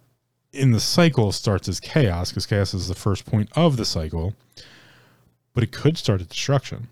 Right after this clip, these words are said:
It could start at order. Doesn't matter where you start on the cycle, it's always going to go through the cycle.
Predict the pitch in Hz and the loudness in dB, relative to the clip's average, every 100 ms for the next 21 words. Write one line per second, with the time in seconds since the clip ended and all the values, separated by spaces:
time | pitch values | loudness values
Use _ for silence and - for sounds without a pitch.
0 | - - - - - 156 - 110 104 98 | -18 -20 -20 -6 2 2 4 2 2 4
1 | 135 127 73 - - - - 139 156 170 | 4 4 0 -16 -20 -20 0 4 6 6
2 | 151 131 143 147 139 127 160 147 127 107 | 6 6 6 6 6 4 4 4 4 4
3 | 104 95 104 95 107 - 113 - - 120 | 0 0 -2 -4 -6 -10 -8 -4 2 6
4 | 123 120 107 110 104 98 92 90 - 92 | 8 6 6 4 4 4 2 2 0 -2
5 | 80 - 82 - | -2 -2 -4 -6